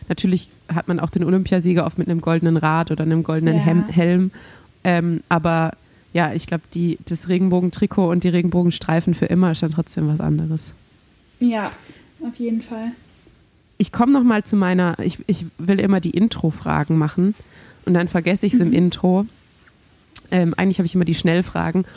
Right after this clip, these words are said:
Speaker 1: um den Gast ein bisschen besser kennenzulernen, aber jedes Mal vergesse ich's. Dann mach ich's irgendwann dazwischen.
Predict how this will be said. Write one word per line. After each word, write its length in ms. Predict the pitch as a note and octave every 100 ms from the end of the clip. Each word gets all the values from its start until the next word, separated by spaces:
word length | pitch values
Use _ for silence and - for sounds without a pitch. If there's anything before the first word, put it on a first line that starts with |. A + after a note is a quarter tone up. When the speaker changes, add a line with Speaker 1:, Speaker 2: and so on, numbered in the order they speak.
| -
Speaker 1:
um 140 | - F3+
den 140 | E3+
Gast 300 | E3+ E3+ -
ein 60 | F3
bisschen 300 | - E3 D#3+
besser 240 | D#3+ D#3+
kennenzulernen, 600 | F3 F3+ E3+ E3 E3 D#3+
aber 120 | D3+
jedes 260 | D3+ D#3 D#3
Mal 140 | D#3
vergesse 340 | D3 D#3 D#3+ D#3+
ich's. 140 | - - - -
Dann 100 | D#3+
mach 80 | D#3
ich's 140 | D#3+
irgendwann 420 | - F3+ E3 E3+ D#3+
dazwischen. 460 | - E3+ - G3